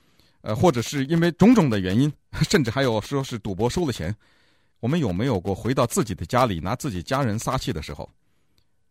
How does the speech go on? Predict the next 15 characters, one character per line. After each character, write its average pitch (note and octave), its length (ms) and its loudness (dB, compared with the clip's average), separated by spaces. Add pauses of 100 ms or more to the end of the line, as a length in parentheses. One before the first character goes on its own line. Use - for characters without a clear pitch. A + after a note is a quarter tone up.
(300)
我 C3+ 120 -2
敢 F#2+ 200 0
说， B2 260 0 (320)
在 C#3+ 120 2
不 F3 140 4
同 C3+ 200 2
的 B2+ 80 2
程 G#2 180 -2
度 G#2 80 0
上 E2+ 220 -4 (340)
都 B2+ 160 2
有 E2+ 100 0
过。 C#2 240 -8 (1080)
但 D3 140 4
是 A#2+ 360 0